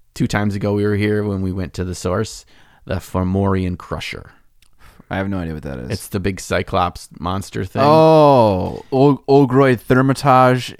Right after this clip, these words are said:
Speaker 2: Uh, is that, are they, do they, are they made from the same kit?
Speaker 1: They're the same set. Like, or they're not, they're diff-, they're different individual boxes, but they came
Speaker 2: Okay.
Speaker 1: out at the same time to be
Speaker 2: Okay.
Speaker 1: like bad guys for War.
Speaker 2: Warcry. Okay, gotcha, gotcha. Okay.
Speaker 1: Um,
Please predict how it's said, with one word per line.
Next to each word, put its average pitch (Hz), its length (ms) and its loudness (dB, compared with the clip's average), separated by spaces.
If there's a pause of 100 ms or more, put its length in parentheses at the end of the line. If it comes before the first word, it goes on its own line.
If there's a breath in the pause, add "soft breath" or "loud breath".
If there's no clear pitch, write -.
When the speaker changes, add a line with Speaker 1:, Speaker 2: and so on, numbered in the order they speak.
Speaker 2:
Uh, 95 460 -2
is 117 140 -4
that, 139 340 0
are 127 120 0
they, 170 160 2
do 131 160 -6
they, 170 320 2
are 120 100 -2
they 143 140 2
made 113 360 2
from 135 100 -4
the 120 60 0
same 120 220 0
kit? 104 320 -2 (480)
Speaker 1:
They're 113 640 2
the 104 120 -4
same 107 580 0
set. - 1000 -12
Like, - 220 -2
or 139 100 2
they're 147 100 2
not, 160 160 0
they're 143 100 0
diff-, 147 260 -2
they're 131 140 0
different - 440 -2 (180)
individual 104 460 0
boxes, 90 560 -2
but - 100 -6
they 123 220 6
came 127 140 4
Speaker 2:
Okay. 127 60 2
Speaker 1:
out 120 100 2
at 110 80 -4
the 107 60 -6
same 98 300 -2
time 90 460 -2
to 135 180 0
be 135 100 0
Speaker 2:
Okay. 101 200 4
Speaker 1:
like 87 300 -6
bad 90 260 -6
guys 82 260 -6
for 80 180 -10
War. 87 200 -14
Speaker 2:
Warcry. 92 520 -4
Okay, 104 360 -4
gotcha, 98 480 -2
gotcha. 92 340 -8 (160)
Okay. - 160 -12
Speaker 1:
Um, 95 520 -2